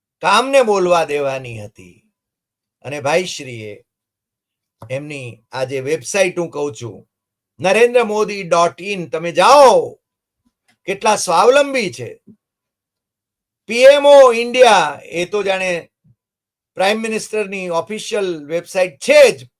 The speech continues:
પણ એ પ્રાઇમ મિનિસ્ટરની છે. ગોદી મીડિયામાં બધા જ માધ્યમો એમના માટે, એમને ફોકસ કરવા માટે છે.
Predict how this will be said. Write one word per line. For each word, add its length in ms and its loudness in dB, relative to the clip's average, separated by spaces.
પણ 120 -8
એ 60 -10
પ્રાઇમ 340 0
મિનિસ્ટરની 720 -10
છે. 260 -20
ગોદી 340 4
મીડિયામાં 560 0
બધા 280 4
જ 60 4
માધ્યમો 600 -4
એમના 400 -6
માટે, 380 -8
એમને 220 -8
ફોકસ 440 -8
કરવા 260 -6
માટે 360 -16
છે. 220 -20